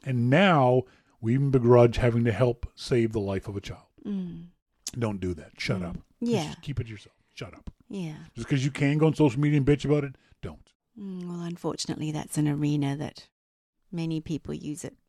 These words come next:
Speaker 2: inappro-, for inappropriate reasons.
Speaker 1: This is the point all the whiners need to understand today. If you wanna live in a place that protects its children, occasionally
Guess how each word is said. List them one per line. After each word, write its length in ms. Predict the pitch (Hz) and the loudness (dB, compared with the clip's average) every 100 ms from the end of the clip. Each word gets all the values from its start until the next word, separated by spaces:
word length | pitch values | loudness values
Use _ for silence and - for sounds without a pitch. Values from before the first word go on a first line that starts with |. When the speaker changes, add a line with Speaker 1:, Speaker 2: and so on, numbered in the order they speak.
| - | -8
Speaker 2:
inappro-, 380 | 139 135 - - | -8 -6 -10 -6
for 140 | 143 | -2
inappropriate 640 | 156 143 - 135 - 143 - | 2 2 0 -2 -2 -6 -4
reasons. 220 | 135 135 | 0 2
Speaker 1:
This 40 | 131 | 6
is 60 | |
the 60 | 139 | 4
point 300 | - 147 143 | 6 6 8
all 240 | 127 143 | 10 10
the 60 | 131 | 10
whiners 380 | 135 143 147 120 | 8 8 6 6
need 160 | 139 135 | 6 6
to 60 | |
understand 460 | 131 131 - 139 131 | 6 4 4 4 4
today. 300 | 139 135 104 | 4 6 6
If 80 | 104 | 6
you 100 | 151 | 6
wanna 220 | 214 202 | 8 12
live 280 | 180 202 185 | 12 12 12
in 60 | |
a 40 | 190 | 2
place 320 | - 185 196 | 4 4 4
that 120 | 160 | 2
protects 460 | - - 156 170 - | -2 -4 -4 -2 -2
its 160 | 180 - | -2 0
children, 540 | - 196 196 214 185 | 6 6 6 0 -2
occasionally 920 | 113 - - 247 269 226 262 262 240 | -6 -6 2 6 6 8 6 4 2